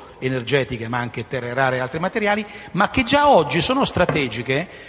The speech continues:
perché il novantacinque, il novantasei per cento dei dati, che sono, oh, sono molto di più del petrolio, <laughs> diciamo, di oggi, sono veramente la risorsa, no, passa in questi,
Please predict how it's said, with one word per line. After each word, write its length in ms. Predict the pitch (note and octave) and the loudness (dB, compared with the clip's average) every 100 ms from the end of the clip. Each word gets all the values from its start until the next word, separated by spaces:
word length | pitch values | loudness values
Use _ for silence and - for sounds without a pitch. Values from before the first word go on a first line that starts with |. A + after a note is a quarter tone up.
| - - | -18 -2
perché 920 | E3+ - A#3+ F3 - - - - - - | -2 2 2 2 -2 -12 -18 -20 -16 -6
il 120 | D3+ | 0
novantacinque, 840 | E3+ F3+ G3 - F3+ - F#3 E3 | 4 4 2 0 0 0 0 2
il 60 | D#3+ | 4
novantasei 480 | E3 E3+ F3 - A3 | 4 2 2 2 2
per 160 | E3 | 2
cento 280 | - A3 - | 2 0 0
dei 240 | C#3+ D#3+ C3+ | 2 2 2
dati, 560 | D3+ A2 - C3+ D#3+ - | 0 0 -6 -6 -8 -6
che 180 | C3+ A#2+ | -8 -6
sono, 600 | - D#3+ D3+ C#3 A#2 - - - - - - - - - - | -4 -2 0 -2 -4 -12 -18 -20 -20 -20 -20 -20 -20 -18 -8
oh, 140 | F3+ - - | -8 -10 -12
sono 200 | - D3+ | -4 0
molto 200 | F3 F#3 | 2 4
di 60 | E3 | 6
più 120 | - | 6
del 120 | C3+ | 4
petrolio, 720 | A#2+ C3+ - C3+ B2 B2 D3+ - | 2 0 2 2 2 0 -2 -4
<laughs> 80 | - | -4
diciamo, 360 | D3 D3+ C#3+ C3+ | -2 0 0 0
di 100 | C3+ | -2
oggi, 260 | A#2+ A#2+ | -2 -2
sono 220 | B2+ D3 C#3+ | 0 0 2
veramente 460 | D3 D3+ F3 D#3+ | 2 0 -2 -4
la 100 | C#3 | -4
risorsa, 480 | C3 B2+ C3+ C3 C3+ - - - | -4 -8 -8 -8 -12 -14 -12 -4
no, 140 | G#3+ | -4
passa 600 | - F3 - - F3+ E3+ | 0 0 2 2 2 0
in 140 | E3+ D#3 | -4 -4
questi, 340 | C#3+ - C3+ | -4 -4 -6